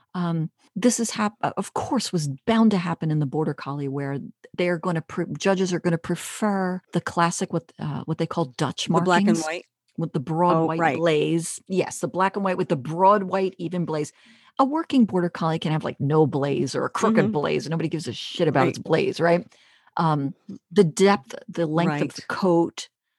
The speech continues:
Speaker 1: the way the b-, back end angulates, you know. So I can recognize an A K C border collie, like, a mile off, and I think of them as Oreos,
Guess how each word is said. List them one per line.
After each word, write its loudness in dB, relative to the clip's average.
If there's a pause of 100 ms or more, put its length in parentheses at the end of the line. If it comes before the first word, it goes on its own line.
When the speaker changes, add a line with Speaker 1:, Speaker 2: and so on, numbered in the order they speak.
(300)
Speaker 1:
the -4
way 2
the 0
b-, -10 (300)
back -2
end 0 (200)
angulates, 2 (100)
you -4
know. 0 (340)
So -2
I 2
can 2
recognize -2
an -2
A -2
K -6
C -2
border -2
collie, -6
like, -10
a -6
mile 0
off, -2
and 0
I 2
think -2
of -4
them 0
as -2
Oreos, -2